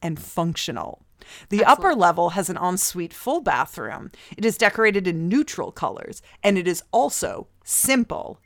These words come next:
Speaker 1: and minimalist, and I'm
Speaker 2: I like
Speaker 1: guessing
Speaker 2: it.
Speaker 1: also functional. I don't
Speaker 2: I assume so.
Speaker 1: Me too. We have a finished basement, which has a smaller bathroom.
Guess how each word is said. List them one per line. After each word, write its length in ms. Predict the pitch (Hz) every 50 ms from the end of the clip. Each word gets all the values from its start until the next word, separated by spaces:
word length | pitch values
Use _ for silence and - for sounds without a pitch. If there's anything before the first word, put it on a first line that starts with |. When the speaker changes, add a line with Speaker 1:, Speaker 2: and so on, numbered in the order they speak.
| _ -
Speaker 1:
and 320 | 165 160 156 156 160 165 175
minimalist, 680 | 190 196 180 165 151 147 - 113 - - - - - - -
and 100 | 165 160
I'm 100 | 160 160
Speaker 2:
I 0 |
like 60 | 160
Speaker 1:
guessing 380 | - 202 214 - - 247 233 226
Speaker 2:
it. 120 | 208 262 285
Speaker 1:
also 500 | - 392 - - 214 202 196 202 196 - _ _ -
functional. 800 | - - - 196 170 160 156 - - - - - - - - - _ _ - - - - - - - - - - -
I 80 | 233
don't 180 | 226 262 294 359 -
Speaker 2:
I 60 | 262
assume 280 | 247 - - 311 330 -
so. 280 | - - 180 180 208 - _ _ - - - -
Speaker 1:
Me 160 | 202 190 185
too. 100 | - - - - - - _
We 140 | - 202 226
have 200 | 247 254 262 285
a 60 | 349
finished 380 | 349 - - 254 269 277 - -
basement, 460 | 214 202 185 - - - 185 185 -
which 160 | - 190 -
has 160 | - 202 196 233
a 80 | 240
smaller 360 | - - 330 427 440 311 190
bathroom. 680 | 165 175 160 147 - - - 180 107 95 62 - 180